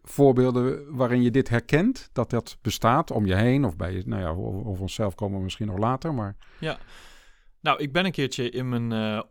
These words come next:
Speaker 2: opleiding, ehm, tegen een afkorting aangelopen. Daar moet ik dan eigenlijk vooral aan denken. Dat is de afkorting M T D. En dat is een Engelse term, Moralistic Therapeutic Deism.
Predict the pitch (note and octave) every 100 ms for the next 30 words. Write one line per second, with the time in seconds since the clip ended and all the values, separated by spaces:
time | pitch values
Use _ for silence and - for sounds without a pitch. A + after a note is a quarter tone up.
0 | - F#3+ F#3 D#3 C#3 B2+ B2 A#2 A2+ A2+
1 | A2 G#2 _ _ _ - A#2+ A2 A2 G#2
2 | - E3+ - D#3+ D3 D3+ C#3+ D#3 D3+ D3+
3 | F3 A3 A3 _ _ _ - - - B2
4 | C3+ C3+ C3 C3 A#2+ B2 A#2+ - A#2 A2
5 | A2+ A2+ A2+ G#2 G#2 G#2+ G#2 A2+ - G#2+
6 | - - - D3 E3 D#3 _ _ - B2
7 | G#2+ - _ A#2+ A2+ D3 - _ _ _
8 | _ _ _ - G2 F2+ A2 G#2+ A#2 A#2+
9 | A#2+ - B2+ C3+ - A2+ A#2 C3 C#3 B2
10 | A#2+ C3 - C3 - _ _ _ C#3 B2
11 | - - C#3+ A#2 - - _ - A2 A#2+
12 | C3 - C3 C#3 D#3